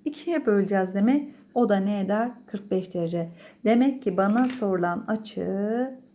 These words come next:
kırk beş dereceymiş. Zaten burası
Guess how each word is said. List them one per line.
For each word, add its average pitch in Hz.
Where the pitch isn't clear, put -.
kırk -
beş 190
dereceymiş. 233
Zaten 196
burası 185